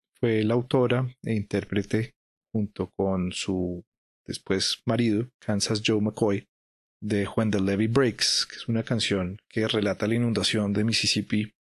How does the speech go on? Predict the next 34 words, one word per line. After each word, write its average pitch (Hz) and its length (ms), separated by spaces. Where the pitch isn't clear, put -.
de 117 120
mil 104 160
novecientos 98 540
veintisiete, 131 720
y 110 240
esa - 180
canción 104 420
después 107 360
se 113 80
hizo 107 260
muy, 113 540
la 104 220
hizo 131 280
famosa 107 540
Led 113 160
Zeppelin 107 560
en 110 180
una 98 140
versión 98 540
de 107 100
rock 98 300
en, 104 220
en 117 140
los 98 120
setentas. - 480
Otra, 104 260
otra 113 640
historia 120 460
que 139 100
además 104 480
se - 160
repite 120 480
después 107 380
con, 107 720